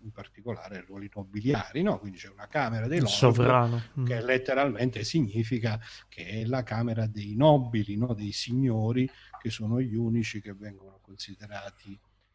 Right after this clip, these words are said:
Speaker 1: eh, degni, pari al so-, a sostanzialmente al sovrano, e che quindi in qualche maniera esprimono la rappresentanza del popolo, però per un diritto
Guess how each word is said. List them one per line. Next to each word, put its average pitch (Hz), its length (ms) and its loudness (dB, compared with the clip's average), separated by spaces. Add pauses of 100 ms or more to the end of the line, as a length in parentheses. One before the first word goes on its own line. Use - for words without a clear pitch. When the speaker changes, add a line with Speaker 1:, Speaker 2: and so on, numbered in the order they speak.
(120)
Speaker 1:
eh, 95 460 -12
degni, 107 360 -2
pari 123 480 2
al 107 120 -8
so-, 117 340 -8
a 107 100 -14
sostanzialmente 110 960 -8
al 120 80 -8
sovrano, 156 500 -4
e 123 60 -2
che 98 200 -14
quindi 95 440 -10
in 113 160 -8
qualche 107 320 -12
maniera 95 380 -8
esprimono 117 840 -2
la 107 100 -4
rappresentanza 101 920 -8
del 110 180 -4
popolo, 95 600 -12 (260)
però 107 260 -4
per 110 240 -6
un 107 140 -4
diritto 104 640 -8